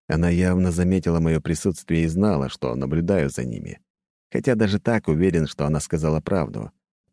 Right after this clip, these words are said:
Но Амалия... Она уж точно меня не заметила. Это бы я понял сразу. Впрочем, сегодняшний день отметился ещё одним событием, непосредственно связанным с Круп.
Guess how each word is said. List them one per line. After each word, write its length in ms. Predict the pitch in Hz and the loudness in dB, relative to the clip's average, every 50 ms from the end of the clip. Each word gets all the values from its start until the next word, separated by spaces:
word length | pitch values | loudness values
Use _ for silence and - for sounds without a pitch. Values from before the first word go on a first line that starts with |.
| _ _ | _ _
Но 220 | - 58 69 73 71 | -4 -2 0 0 0
Амалия... 680 | 71 71 85 - 69 67 - 80 65 53 - - - - _ _ _ _ _ _ _ _ _ _ _ _ _ _ _ | 0 0 0 0 0 -2 -2 -2 -4 -4 -6 -10 -14 -20 _ _ _ _ _ _ _ _ _ _ _ _ _ _ _
Она 280 | - 71 80 92 104 120 | -2 0 2 2 2 2
уж 140 | 120 - - | 2 0 0
точно 340 | - 120 113 - - - 107 | 0 2 2 2 2 2 2
меня 300 | 104 107 104 104 101 98 | 4 4 4 4 4 4
не 100 | 101 95 | 2 2
заметила. 680 | 87 92 95 95 95 90 78 - 57 58 52 - - - _ _ _ _ | 2 2 2 2 2 2 0 -2 -6 -8 -10 -12 -14 -18 _ _ _ _
Это 240 | - 65 78 76 82 | -4 -4 -2 -2 0
бы 140 | 82 85 85 | 0 2 2
я 180 | 85 85 80 78 | 2 2 0 0
понял 340 | - 85 85 85 82 80 | 0 0 2 2 2 0
сразу. 540 | 78 - - 87 90 80 67 53 52 52 - - _ _ _ _ _ _ _ _ _ _ _ _ _ _ _ _ _ _ _ _ _ _ _ _ _ _ _ | -2 -2 -2 -2 -2 -2 -2 -4 -8 -14 -16 -18 _ _ _ _ _ _ _ _ _ _ _ _ _ _ _ _ _ _ _ _ _ _ _ _ _ _ _
Впрочем, 540 | - - - - 123 143 143 - - 123 113 | -20 -12 -6 -2 0 0 2 2 2 2 2
сегодняшний 680 | - - 107 98 101 101 90 90 85 - - 78 76 73 | 2 0 2 2 4 4 4 2 0 0 0 -2 -2 0
день 400 | 71 85 92 95 90 80 - - _ _ _ - | 0 0 2 2 2 0 -2 -6 _ _ _ -4
отметился 680 | - 76 85 - 123 123 120 110 113 98 - - 98 | -2 -2 0 0 0 0 2 2 0 0 0 2 2
ещё 360 | 92 87 - - - 120 113 | 2 0 0 0 0 2 2
одним 300 | 107 95 92 95 92 82 | 2 4 2 2 2 0
событием, 760 | - - 76 78 82 104 110 101 - 95 85 78 73 73 76 | 0 -2 -2 0 2 2 0 0 2 0 0 2 2 2 2
непосредственно 800 | 80 82 - 78 73 - - 80 85 80 - - - 78 73 71 | 0 0 0 -2 -4 -2 -2 0 0 -2 -2 -4 -4 -2 -2 -2
связанным 520 | - - 80 78 78 73 76 80 78 73 71 | -2 0 0 0 0 0 0 0 0 -2 -2
с 100 | - - | -4 -4
Круп. 400 | - 87 85 - - - - | -2 -2 -2 -2 -4 -10 -20